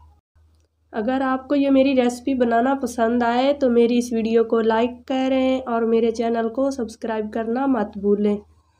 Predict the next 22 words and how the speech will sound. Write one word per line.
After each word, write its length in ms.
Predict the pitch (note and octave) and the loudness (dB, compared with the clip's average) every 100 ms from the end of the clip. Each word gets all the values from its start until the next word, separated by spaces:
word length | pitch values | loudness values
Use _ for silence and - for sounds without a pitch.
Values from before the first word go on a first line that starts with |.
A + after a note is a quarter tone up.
| _ _ | _ _
साथ 260 | - A#3 A#3 | -6 -2 0
दिए 240 | A#3 C4 B3 | 0 0 2
गए 180 | C4 A#3+ | 2 0
बेल 260 | A#3 B3+ | -2 0
आइकन 340 | C4+ C4 C4 C4 | 0 0 0 -2
को 120 | C4 | -2
भी 100 | C4 | -2
प्रेस 280 | B3+ A#3+ A3+ | -2 -2 -4
कर 160 | - A3 | -4 -4
दिया 220 | G#3 A3 A3 | 0 0 0
करें 340 | A3 G#3+ G#3+ G#3+ - | 0 0 0 -2 -6
ताकि 280 | G#3+ G#3+ B3 | -6 -2 2
मेरी 280 | A#3+ A#3+ B3+ | 4 4 4
आने 200 | A#3+ B3 | 2 2
वाली 220 | B3 B3+ | 2 0
हर 220 | C4 C#4+ | 0 -2
नई 240 | C#4+ A#3 A3 | 0 2 2
रेसिपी 480 | A3 A3 - A3 A3 | 2 -4 -6 -2 -2
आपको 340 | G#3+ G#3+ C#4+ D4 | -2 -4 -2 0
जल्द 280 | A#3+ G#3 G#3 | 2 0 2
मिल 160 | G#3 | 0
सके। 340 | G#3 A3 G#3+ | 0 -6 -8